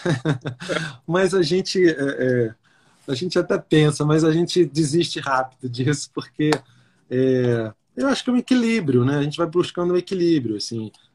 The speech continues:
É, como eu, como eu disse antes, assim, eu acho que onde eu, onde eu existo mesmo é numa, é numa, é sob pressão. É, é,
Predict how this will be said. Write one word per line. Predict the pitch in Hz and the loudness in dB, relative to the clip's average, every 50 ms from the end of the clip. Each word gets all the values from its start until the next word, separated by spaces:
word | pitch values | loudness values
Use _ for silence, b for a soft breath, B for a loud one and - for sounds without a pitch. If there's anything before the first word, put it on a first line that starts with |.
| _ _ | _ _
É, | 131 131 131 127 123 123 123 123 - 143 135 120 123 _ _ _ _ | -4 -2 0 0 0 0 -2 -2 -4 -6 -8 -10 -10 _ _ _ _
como | _ - 160 165 | _ -2 0 0
eu, | 170 160 | 0 0
como | 151 - 151 160 | -2 -2 -2 0
eu | 156 139 | 0 -2
disse | 120 123 156 175 170 - - 147 | 0 0 0 0 0 -2 -4 -2
antes, | 147 160 185 180 - | -2 -2 -2 -2 -6
assim, | 156 - - 175 | -8 -6 -4 -2
eu | 170 | 0
acho | 170 185 185 - - | 0 -2 -2 -4 -4
que | - | -4
onde | 185 180 190 190 175 196 | -2 0 0 2 4 6
eu, | 190 190 180 170 143 127 120 - _ _ _ _ _ _ _ _ _ _ _ _ _ _ _ _ _ _ _ _ _ _ | 6 6 6 6 4 2 -2 -6 _ _ _ _ _ _ _ _ _ _ _ _ _ _ _ _ _ _ _ _ _ _
onde | - 151 170 165 180 | -4 -2 2 4 4
eu | 180 180 180 | 6 8 8
existo | 175 160 131 117 131 190 208 202 165 - - - 135 | 6 6 4 2 0 0 0 0 -2 -6 -8 -6 -2
mesmo | 139 147 165 175 160 139 117 110 117 117 120 127 | 0 2 2 4 2 2 0 -2 -6 -6 -6 -6
é | 131 139 151 160 170 | -4 -2 -2 0 0
numa, | 170 170 170 175 170 170 165 | 0 0 0 0 0 0 -2
é | - 160 160 | -2 -4 -4
numa, | 170 175 170 170 165 165 - 180 160 160 156 | -2 -2 -2 -2 -2 -4 -6 -8 -8 -8 -6
é | - 160 160 165 170 165 | -4 -2 0 0 0 0
sob | 165 - 165 156 151 | 0 -4 -6 -6 -4
pressão. | - 175 175 160 - - 160 147 143 143 139 127 _ _ - | -4 -4 -4 -4 -6 -8 -8 -10 -10 -12 -14 -20 _ _ -18
É, | 143 139 143 139 139 143 135 - 143 147 147 - | -12 -12 -12 -10 -12 -16 -18 -18 -20 -20 -16 -12
é, | 143 143 139 135 131 | -10 -10 -10 -12 -14